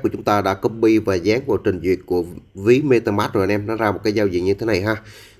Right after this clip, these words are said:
Thì trên này nó có chữ connect nha anh em, thì anh em bấm vào giúp cho mình ha. Thì nó sẽ hiện ra tất cả các ví để chúng ta có thể dùng được ha. Ví dụ như là im token nè,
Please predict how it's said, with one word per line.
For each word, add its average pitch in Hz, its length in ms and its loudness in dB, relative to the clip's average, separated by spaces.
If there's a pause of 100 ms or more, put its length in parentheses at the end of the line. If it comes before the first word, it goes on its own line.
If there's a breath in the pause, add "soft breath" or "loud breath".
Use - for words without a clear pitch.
Thì 107 100 2
trên 123 280 2
này 117 120 4
nó 104 100 0
có 127 140 -4
chữ 107 320 -2
connect 131 340 -2
nha 135 60 0
anh 113 80 2
em, 113 160 -2
thì 101 60 -4
anh 95 80 0
em 104 200 -2
bấm 104 160 -2
vào 117 220 0
giúp 123 180 0
cho 127 60 2
mình 110 140 -2
ha. 110 200 -2 (440 loud breath)
Thì 104 100 2
nó 110 80 2
sẽ 113 240 -2
hiện 104 300 4
ra 110 180 0
tất - 260 -6
cả 101 140 -2
các 127 160 -4
ví 131 260 4
để 107 100 2
chúng 113 160 -4
ta 104 100 -2
có 101 140 -6
thể 95 100 -2
dùng 98 220 0
được 87 160 0
ha. 104 120 0
Ví 101 100 2
dụ 95 100 0
như 95 80 2
là 95 100 2
im 98 140 0
token 104 380 0
nè, 95 120 2